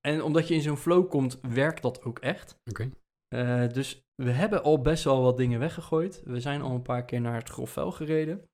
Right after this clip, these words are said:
Speaker 1: Eh, wat hierbij helpt, meteen weer een tip. Als je iets nog te goed vindt om weg te gooien, doe het dan naar het goede doelenwinkeltje of, eh, de, de tweedehandswinkel of, eh, wat dan ook.
Speaker 2: Mhm.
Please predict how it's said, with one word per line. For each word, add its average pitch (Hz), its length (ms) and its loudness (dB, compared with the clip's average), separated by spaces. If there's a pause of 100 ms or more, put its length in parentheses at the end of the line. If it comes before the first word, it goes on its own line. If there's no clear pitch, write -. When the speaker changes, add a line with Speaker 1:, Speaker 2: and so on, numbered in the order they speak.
(720)
Speaker 1:
Eh, 117 480 2
wat 160 160 2
hierbij 202 280 4
helpt, 185 480 2 (100)
meteen 117 320 -8
weer 123 120 0
een 123 100 -2
tip. 139 340 -6 (380)
Als 165 200 -2
je - 80 -8
iets - 400 -8
nog 147 280 -4
te - 80 -6
goed 196 220 0
vindt 135 180 -4
om 127 140 0
weg 156 200 -2
te - 80 -10
gooien, 123 600 0
doe 143 240 0
het 156 100 2
dan 135 140 -2
naar 131 260 -2
het 123 120 -6
goede 131 220 0
doelenwinkeltje 120 800 0
of, 120 360 -6
eh, 123 140 -2
de, 117 360 -4
de 117 220 -6
tweedehandswinkel 117 880 -6
of, 123 180 -16
eh, 127 180 -2
wat 123 200 -2
dan 123 120 -2
ook. 156 260 -4
Speaker 2:
Mhm. 104 220 0